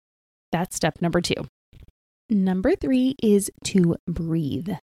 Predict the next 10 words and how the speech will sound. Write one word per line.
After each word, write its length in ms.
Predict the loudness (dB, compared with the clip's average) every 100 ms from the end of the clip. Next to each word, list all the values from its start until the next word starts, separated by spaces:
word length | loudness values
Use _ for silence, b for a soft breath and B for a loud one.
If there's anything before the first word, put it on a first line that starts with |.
| _ _ -2
So 460 | 2 4 4 0 -2
often 600 | 0 0 2 0 2 2
when 200 | 4 4
we 180 | 4 2
are 140 | 2
in 180 | 2 2
a 60 |
state 320 | 2 0 -2 -2
of 100 | -10
panic, 680 | -14 0 2 4 2 -2 -8